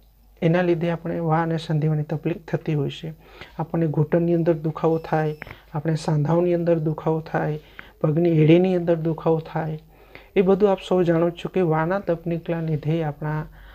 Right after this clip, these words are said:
હાથ, પગ, ઘૂંટણના સાંધાઓ દુખતા હોય છે. તો આ જે રાતરાણીના જે પાન છે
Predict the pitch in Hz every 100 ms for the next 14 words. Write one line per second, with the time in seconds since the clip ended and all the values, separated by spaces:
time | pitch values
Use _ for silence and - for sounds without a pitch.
0 | - - 147 147 156 170 165 151 160 165
1 | 160 156 - 156 143 156 160 143 - 151
2 | 139 135 - 156 147 - _ - - -
3 | _ _ - - 170 185 - 165 160 202
4 | 202 170 156 175 185 202 208 196 - 170
5 | 165 160 - 151